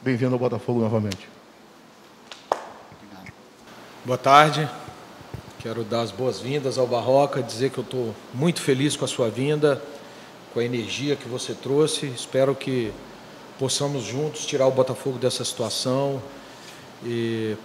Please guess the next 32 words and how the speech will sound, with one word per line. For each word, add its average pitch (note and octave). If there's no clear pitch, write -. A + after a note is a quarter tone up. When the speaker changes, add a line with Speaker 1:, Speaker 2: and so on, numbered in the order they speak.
Speaker 2:
planejar C#3
um C3+
dois B2+
mil B2+
e -
vinte B2+
e B2+
um C3+
muito C3
melhor A#2
do A#2+
que -
foi B2+
pra A#2+
gente A#2
e -
pra A#2
todo B2+
mundo, A#2
eu G#2+
acho, A#2
esse -
dois A#2
mil A2+
e -
vinte. F#2+
É, A#2
quero D#3+
dar D3+
também D3
uma C#3
breve B2+